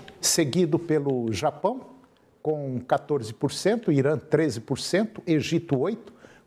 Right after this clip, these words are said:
Colômbia com seis por cento, México com cinco e Itália com quatro por cento. E agora vamos falar sobre processamento de carne suína.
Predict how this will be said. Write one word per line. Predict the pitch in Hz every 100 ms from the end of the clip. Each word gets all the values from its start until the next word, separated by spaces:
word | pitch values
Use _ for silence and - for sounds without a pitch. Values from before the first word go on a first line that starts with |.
| -
Colômbia | 175 156 165 143
com | - 139
seis | - - 143 -
por | 135
cento, | - - 202 - - - -
México | 139 160 175 - -
com | - 147
cinco | - - 202 220 - - - -
e | 202
Itália | 214 170 156 156
com | 147 151 139 - -
quatro | 139 - 123
por | - 117
cento. | - - - - - _ _ - - - - - - - - - - - - - - - - -
E | 170
agora | 208 196 240 185
vamos | 196 185 -
falar | 147 147 165
sobre | - - 156 147 127 135 127 - -
processamento | 185 208 - 175 - 131 123 156 143 139
de | 127
carne | - 131 120
suína. | - - 101 90 69